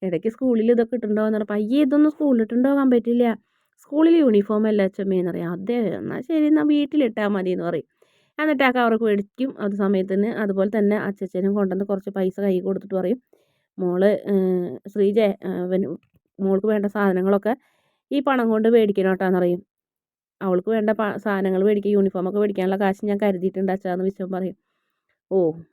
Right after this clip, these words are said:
അതേതായാലും നന്നായി, നീ ഇപ്പം ഭാഗ്യ-, ഭാഗ്യം വിൽക്കുന്ന മുതലാളിയല്ലേ" എന്ന് പറയും. അപ്പോൾ അവരെല്ലാവരും ഇങ്ങനെ ആകെ ഒരു വിഷമത്തെ പോലെ നിൽക്കും, വിഷമത്തോടെ നിൽക്കും. "എന്തായാലും നിൻ്റെ വാക്ക് വിശ്വസിക്കാൻ പറ്റില്ല ശ്രീജ, ഈ കാശും പിന്നെ അവൻ ചെയ്യാന്ന് പറഞ്ഞതും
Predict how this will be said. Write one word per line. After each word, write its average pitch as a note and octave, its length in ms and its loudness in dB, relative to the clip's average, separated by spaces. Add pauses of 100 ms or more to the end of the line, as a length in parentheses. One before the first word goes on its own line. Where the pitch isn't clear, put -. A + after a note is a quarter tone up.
അതേതായാലും G3+ 480 0
നന്നായി, G3+ 440 4
നീ F3+ 140 0
ഇപ്പം G3+ 220 -6
ഭാഗ്യ-, G3+ 340 2 (260)
ഭാഗ്യം A3+ 400 4
വിൽക്കുന്ന A#3+ 300 0
മുതലാളിയല്ലേ" G3 640 2
എന്ന് F3+ 140 0
പറയും. E3+ 220 -4 (680)
അപ്പോൾ C4+ 140 0
അവരെല്ലാവരും C4 460 6
ഇങ്ങനെ A#3+ 200 4
ആകെ A3 160 4
ഒരു A3 100 4
വിഷമത്തെ G3 500 2
പോലെ G3 220 2
നിൽക്കും, G3 340 0 (100)
വിഷമത്തോടെ F#3+ 540 -2
നിൽക്കും. G#3 300 -4 (640)
"എന്തായാലും G3+ 400 2
നിൻ്റെ G#3 260 4
വാക്ക് A3+ 280 2
വിശ്വസിക്കാൻ A3 460 -2
പറ്റില്ല G#3+ 240 0
ശ്രീജ, F#3+ 280 0 (180)
ഈ G3 160 0
കാശും G3+ 500 -4
പിന്നെ F#3+ 220 -2
അവൻ E3+ 200 0
ചെയ്യാന്ന് G3+ 380 2
പറഞ്ഞതും G3+ 400 2